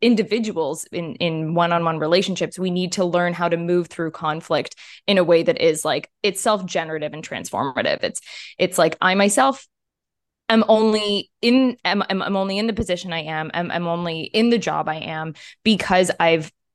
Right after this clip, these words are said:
had good enough relationships with people that when I have messed up, when I have said stupid things, when I have, when I have behaved in a, in a way that wasn't, I don't know, ideal, they've been able to have the wherewithal and had the grace to come to me,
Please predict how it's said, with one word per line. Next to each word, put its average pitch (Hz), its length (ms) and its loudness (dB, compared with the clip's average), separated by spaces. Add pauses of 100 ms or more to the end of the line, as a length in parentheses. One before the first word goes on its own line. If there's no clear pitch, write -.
(160)
had 175 380 0
good 185 140 4
enough 175 280 0
relationships 170 600 -2
with 165 100 -10
people 156 280 -2
that 160 120 4
when 165 140 2
I 160 80 2
have 170 320 0
messed 160 260 0
up, 151 140 2
when 160 80 0
I 156 80 0
have 160 240 -4
said 156 180 -4
stupid 151 300 -10
things, 151 240 -6
when 151 80 -2
I - 20 -4
have, 147 320 -2 (920)
when 190 160 4
I - 20 4
have 165 260 0
behaved 160 720 0
in 180 140 -2
a, - 100 -4
in 175 140 2
a 165 40 4
way 160 200 2
that - 180 -6
wasn't, 151 560 -6 (140)
I 170 80 2
don't 113 100 -2
know, 92 260 0 (240)
ideal, 170 520 2 (640)
they've 196 340 4
been 202 180 4
able 180 640 4 (640)
to 190 300 0
have 196 220 -2
the 196 80 0
wherewithal 214 720 0
and 202 120 -4
had 175 200 -6
the 180 80 -6
grace 165 320 -6
to - 80 -10
come 185 260 -6
to 190 140 -6
me, 160 320 -8